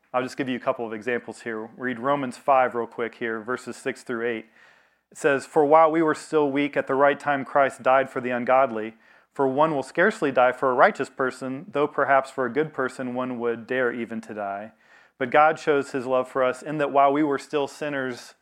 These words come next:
Christ died for us." In First Corinthians fifteen, Paul says it this way,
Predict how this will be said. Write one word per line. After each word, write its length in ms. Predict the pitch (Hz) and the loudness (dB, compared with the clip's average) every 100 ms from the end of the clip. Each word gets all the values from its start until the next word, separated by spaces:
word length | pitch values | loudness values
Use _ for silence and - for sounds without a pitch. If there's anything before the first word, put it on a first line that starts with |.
| _ | _
Christ 560 | _ 143 123 117 - - - | _ 4 4 2 -6 -20 -4
died 300 | 139 143 135 | 2 2 0
for 200 | - 107 | -6 -10
us." 360 | 95 - - _ _ _ _ _ _ _ _ 147 - _ | -10 -16 -20 _ _ _ _ _ _ _ _ -20 -20 _
In 100 | 135 | -12
First 260 | 131 151 - | -2 -2 0
Corinthians 440 | 156 151 147 135 | -2 0 -4 -2
fifteen, 720 | - 139 - 170 151 117 117 _ _ | -2 -4 -4 -4 -2 -4 -8 _ _
Paul 180 | 139 131 | 2 2
says 220 | 135 120 | -2 -6
it 80 | 117 | -4
this 240 | 139 - | -6 -4
way, 320 | 120 110 113 | -6 -4 -6